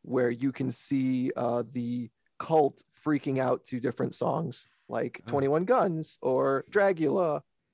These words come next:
Speaker 1: or Sweet Caroline.
Speaker 2: How did
Speaker 1: So
Speaker 2: you like, uh, the Midsummer?
Speaker 1: I did. I liked it a lot. After seeing Florence Pugh in Black Widow, um, I, I, I love that, uh, she's got such a beautiful scowl,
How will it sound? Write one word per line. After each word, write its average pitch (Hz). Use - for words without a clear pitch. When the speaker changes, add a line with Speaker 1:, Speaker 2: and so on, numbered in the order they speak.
Speaker 1:
or 143
Sweet 185
Caroline. 170
Speaker 2:
How 139
did 120
Speaker 1:
So 131
Speaker 2:
you 135
like, 120
uh, 110
the 104
Midsummer? 101
Speaker 1:
I 185
did. 202
I 156
liked 160
it 156
a 143
lot. 139
After 170
seeing 208
Florence 180
Pugh 170
in 139
Black 143
Widow, 156
um, 127
I, 131
I, 127
I 131
love 147
that, 156
uh, 143
she's 156
got 170
such 185
a 196
beautiful 190
scowl, 156